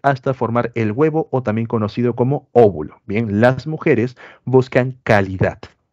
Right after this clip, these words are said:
Bien, entonces ahí tenemos la llamada gametogénesis.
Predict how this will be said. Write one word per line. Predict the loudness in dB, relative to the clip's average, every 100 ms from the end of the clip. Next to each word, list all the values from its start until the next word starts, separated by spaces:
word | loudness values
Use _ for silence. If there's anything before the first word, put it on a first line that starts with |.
| _
Bien, | -10 -8
entonces | -6 -4 -4 -6 -20 -20 0
ahí | 2 2
tenemos | 0 -4 -4 -4
la |
llamada | -2 0 0 -2 -6
gametogénesis. | -2 2 2 0 -4 -4 -4 -4 -16 -20